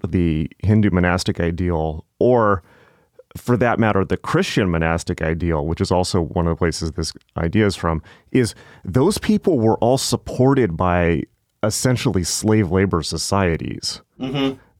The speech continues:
Speaker 1: You know, uh, particularly in Tibet, all those monks were supported by feudal society. In India, even the wandering sadhus were expected by the society to be fed by anyone they, they went to.
Speaker 2: Mm-hmm.
Speaker 1: Um, and in Christian monasticism, also feudalism,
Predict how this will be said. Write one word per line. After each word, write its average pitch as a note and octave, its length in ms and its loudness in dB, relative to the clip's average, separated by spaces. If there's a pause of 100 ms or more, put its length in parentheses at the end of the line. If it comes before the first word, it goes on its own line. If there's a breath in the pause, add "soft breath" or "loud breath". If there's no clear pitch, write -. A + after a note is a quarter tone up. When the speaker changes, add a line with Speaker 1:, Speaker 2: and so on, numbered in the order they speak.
Speaker 1:
You B2 100 2
know, G2+ 180 2
uh, A#2+ 140 2
particularly C3 760 2
in G#2 120 2
Tibet, G#2 580 2
all G#2 160 4
those G2+ 240 2
monks G2 260 0
were G#2+ 80 0
supported G#2 580 0
by E2+ 180 0
feudal G#2 360 0
society. E2 720 -2 (420 loud breath)
In G#2+ 200 2
India, G#2+ 540 4 (180)
even A#2+ 240 2
the G#2+ 100 2
wandering G2+ 400 2
sadhus G2+ 500 2
were G2 140 2
expected B2 580 -2
by F#2+ 200 2
the F#2 100 -2
society F#2+ 640 0
to - 160 -2
be E2 160 -2
fed G#2+ 340 0
by E2+ 180 2
anyone D#2+ 440 2
they, D#2+ 140 2 (120)
they E2 160 0
went F2 320 0
to. D2 320 -4 (380 loud breath)
Speaker 2:
Mm-hmm. E2+ 120 -8
Speaker 1:
Um, F2 380 2 (140)
and F#2 460 0
in F2+ 340 0
Christian A2 320 0
monasticism, F2+ 800 0
also G#2 360 2
feudalism, D#2+ 800 0